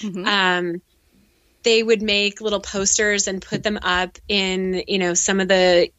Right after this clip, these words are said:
Speaker 2: break areas or work areas so that there would be the memory of that success
Speaker 1: Mm-hmm.
Speaker 2: going forward, and that people, if they had that really deep connection to that animal, they could still see its face and remember that win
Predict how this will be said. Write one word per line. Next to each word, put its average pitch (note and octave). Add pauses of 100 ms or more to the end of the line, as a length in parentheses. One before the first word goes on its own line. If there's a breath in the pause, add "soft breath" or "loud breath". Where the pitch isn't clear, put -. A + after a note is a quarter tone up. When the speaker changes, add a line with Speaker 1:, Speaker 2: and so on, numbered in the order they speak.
(140)
Speaker 2:
break A3+
areas G3+
or G3+
work G3
areas G3
so G3+
that F3+
there G3
would G3
be G3
the F#3
memory F3+
of F3+
that F3+
success F#3
Speaker 1:
Mm-hmm. G#3+
Speaker 2:
going G3
forward, G3+
and G3+
that F#3
people, G#3
if F3+
they F#3+
had F#3+
that F#3+
really F#3
deep F3
connection F3+
to F3+
that F3
animal, F3+
they F3
could F3
still F3
see F#3
its F3
face E3
and F3
remember E3+
that E3
win F3